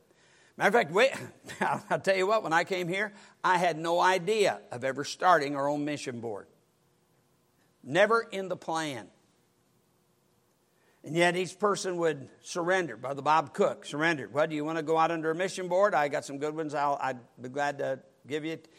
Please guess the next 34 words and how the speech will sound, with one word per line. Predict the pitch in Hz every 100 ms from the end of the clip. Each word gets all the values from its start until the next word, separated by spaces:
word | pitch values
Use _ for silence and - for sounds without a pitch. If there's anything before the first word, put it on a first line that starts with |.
| - - -
He | 165
said, | 151 190
"No, | 175 175 185 196
I | 170
want | 180
to | 170
go |
out | 170 165
under | 160 139
the | 135
church, | 180 147 -
like | 127 - -
Brother | 139 117
Tony." | 113 156 127 - _ _ _ _
Then | - 151
Brother | 156 165
Nelson | 170 180 170 170
surrendered. | 175 165 170 185
"I | -
want | 156 165
to |
go | 160
out | 160 160 -
under | 151 151
the | 143
church." | 131 160 110 - - _ _ _ _ _ _ -
And | 117
then | 139 170 160 156
was, | 156 147
who | 185
was | 151
next? | 165 131 -
Brother | 147 151
Westenberger? | 170 180 190 190 196 226